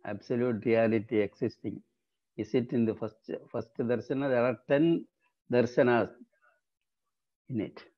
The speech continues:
That means Narayana Guru perceives the ultimate reality from ten different points of view and then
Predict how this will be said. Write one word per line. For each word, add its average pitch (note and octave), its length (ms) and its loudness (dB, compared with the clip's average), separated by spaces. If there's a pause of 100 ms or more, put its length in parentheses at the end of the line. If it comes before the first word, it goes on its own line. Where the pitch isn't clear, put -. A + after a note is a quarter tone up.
(1600)
That A2+ 180 0
means C#3+ 220 0 (760)
Narayana A#2+ 500 2
Guru A#2 340 4
perceives B2+ 640 2 (600)
the A2 140 0
ultimate A2+ 600 -2
reality A2 680 -2 (440)
from B2 320 -2 (1300)
ten C#3 380 4
different C3 520 -2
points A#2 480 4
of A#2+ 100 4 (100)
view A2+ 320 0 (500)
and G#2 300 -2
then C3+ 300 2